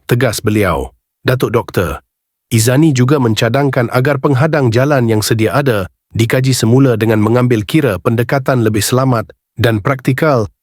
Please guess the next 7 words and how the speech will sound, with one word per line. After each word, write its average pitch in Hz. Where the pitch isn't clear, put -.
seperti 131
pemasangan 127
konkrit 135
barrier, 107
wire 123
rope 120
barrier 120